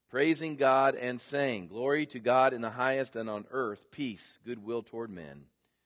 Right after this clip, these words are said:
So it was, when the angels had gone away from them into heaven, that the shepherds said to one another, 'Let us now go to Bethlehem and see this thing that has come to pass, which the Lord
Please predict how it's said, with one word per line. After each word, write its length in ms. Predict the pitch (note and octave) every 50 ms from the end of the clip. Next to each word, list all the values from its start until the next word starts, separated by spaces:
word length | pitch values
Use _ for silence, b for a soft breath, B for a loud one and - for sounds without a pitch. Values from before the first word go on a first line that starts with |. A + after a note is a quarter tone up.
| _ _ _ _ _ _ _ _ _ _ _ _
So 240 | _ - - G2 B2
it 120 | C3+ C3
was, 340 | C3 C3 B2+ B2+ B2 A2+ A2
when 100 | A#2 A2+
the 160 | A2 G#2+ -
angels 440 | B2+ C#3 D#3 E3 D3+ E3 F#3 E3+ C#3
had 120 | D#3 D3+
gone 220 | C3+ D3 D3+ D#3 D#3
away 300 | D3+ D3 D#3 D#3 D#3+ D3+
from 180 | - B2+ A#2
them 240 | G#2+ A2+ A2+ A#2 A#2
into 180 | A2+ A2+ A2+ A#2
heaven, 420 | A2 C3+ C#3 B2 G2 F#2 E2+ F2
that 260 | E2+ G2 G2+ F#2 _
the 80 | - G2
shepherds 440 | - - D3+ D3 C#3 - C3 B2 -
said 220 | - D3+ D3 C#3
to 60 | C3+
one 160 | C3 C3+ C3+ C3+
another, 440 | C3 C3 A#2+ G#2 F2 D#2+ D2+ D2+ - _ _ _ _ _ _ _ _ _ _ _
'Let 100 | - F#2
us 120 | G2 - -
now 140 | B2 A#2+ B2
go 120 | B2+ C3
to 100 | B2 A#2+
Bethlehem 580 | A2+ C3 C#3 C#3+ - C#3 C#3+ C#3 D3 C#3+ C#3+ C#3
and 120 | B2 A2+
see 280 | - - - G3+ A3 A3
this 260 | D#3+ C3+ A2 - -
thing 240 | - A#2 A#2 A#2 A2+
that 120 | A2+ G#2+
has 100 | G#2+ -
come 220 | - B2 A#2+ A#2+
to 60 | A#2+ A2+
pass, 460 | _ - G#2 F#2 F2+ F2 F2 - _
which 160 | G2 - -
the 80 | - F2
Lord 420 | F2 F2 F2 F2+ F#2 F#2 F#2+ F2+